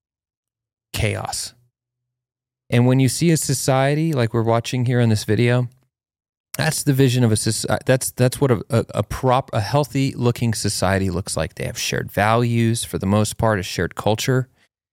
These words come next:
Um, there is an expectation of a standard. Like when you go outside, you're gonna dress nice. You're not gonna wear, you know, Cookie Monster pants to go get stuff. You're not wearing p-,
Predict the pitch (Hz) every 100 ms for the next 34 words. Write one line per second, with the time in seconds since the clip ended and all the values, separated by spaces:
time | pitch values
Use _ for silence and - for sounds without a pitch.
0 | _ _ - 104 98 95 87 117 - _
1 | _ _ - - - _ _ _ _ _
2 | _ _ _ _ _ _ 139 131 131 139
3 | 131 127 113 117 101 120 - - 117 -
4 | - 101 120 - 147 117 - 107 107 -
5 | - 98 104 131 143 135 107 - 117 113
6 | 113 120 123 107 101 - 113 107 135 127
7 | 113 123 113 - - - 127 - 90 -
8 | - - 117 120 117 131 110 113 120 120
9 | 117 - 147 117 98 98 _ - 151 139
10 | 113 104 - 104 - 98 85 - - _
11 | _ _ _ _ _ - 127 117 113 120
12 | - - 87 - 107 110 117 131 123 -